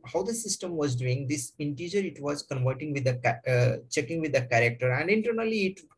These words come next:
it was, you know, converting this, uh, character to integer and checking. That's why it was working fine, right? So let me show you once again. Copy this.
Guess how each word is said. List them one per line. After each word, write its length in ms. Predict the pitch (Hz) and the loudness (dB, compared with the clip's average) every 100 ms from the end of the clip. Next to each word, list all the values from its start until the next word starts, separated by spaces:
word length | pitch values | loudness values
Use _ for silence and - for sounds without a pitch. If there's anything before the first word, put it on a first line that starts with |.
| - | -6
it 200 | 156 - | -6 -4
was, 680 | 139 139 170 214 - - - - | -2 2 4 2 -2 -8 -10 -8
you 100 | 120 | -4
know, 220 | 143 - | -4 -4
converting 540 | 135 135 135 135 156 | -4 0 0 0 -2
this, 340 | 139 131 123 - | -2 -2 -2 -4
uh, 600 | 120 - _ _ - 117 | -6 -8 _ _ -4 -2
character 500 | 120 123 123 143 127 | 2 2 2 -2 -2
to 100 | 135 | 2
integer 460 | 123 120 131 131 | 4 4 4 2
and 240 | 113 113 - _ - | 2 0 -6 _ -6
checking. 440 | - - 90 67 - _ - - - | -2 -2 -2 -10 -18 _ -20 -8 0
That's 160 | 151 185 | 2 4
why 80 | |
it 160 | 202 170 | 2 4
was 160 | 160 151 | 2 4
working 460 | 127 131 147 147 | 6 4 2 -6
fine, 340 | 127 120 85 - _ _ _ _ - | -6 -6 -8 -8 _ _ _ _ 0
right? 280 | 135 220 - _ _ _ _ _ _ _ - - _ _ _ | 0 0 -8 _ _ _ _ _ _ _ -20 -20 _ _ _
So 480 | - 180 156 160 196 _ - - | -6 0 0 0 -6 _ -18 -6
let 200 | 131 120 | -4 -2
me 80 | 127 | 0
show 160 | 120 127 | 0 2
you 140 | 123 | 4
once 300 | 120 113 120 | 4 2 0
again. 380 | 123 120 170 196 _ _ _ _ _ _ _ _ _ _ _ _ _ - | 0 0 0 -4 _ _ _ _ _ _ _ _ _ _ _ _ _ -10
Copy 220 | 123 131 | -8 -6
this. 480 | 135 147 170 - - | -4 -4 -4 -8 -12